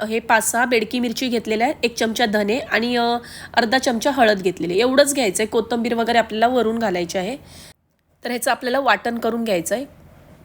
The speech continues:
तर, अ, हे स-, ह्याचं वाटण पण ना बारीक असं जसं मच्छी कढीला आम्ही करतो ना तसंच वाटण मी करणार आहे. तर असं बारीक वाटण मी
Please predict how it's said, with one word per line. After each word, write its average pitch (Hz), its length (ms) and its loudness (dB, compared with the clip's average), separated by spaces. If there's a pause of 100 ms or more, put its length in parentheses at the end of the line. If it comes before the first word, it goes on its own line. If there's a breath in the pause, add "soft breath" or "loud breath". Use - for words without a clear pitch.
(120)
तर, 214 340 0
अ, 208 40 0
हे 233 200 -2
स-, - 120 -2
ह्याचं 220 560 2
वाटण 233 340 2
पण 240 200 -4
ना 240 100 0
बारीक 226 380 2
असं 226 100 -4
जसं 226 180 -4
मच्छी 226 340 -6
कढीला 220 320 -2
आम्ही 214 160 -2
करतो 226 300 -4
ना 196 100 -2 (100)
तसंच 226 300 -6
वाटण 190 260 -2
मी 185 120 -4
करणार 175 320 -2
आहे. 170 200 -6 (480 loud breath)
तर 226 60 0
असं 220 180 -2
बारीक 233 320 6
वाटण 226 200 4
मी 220 140 -2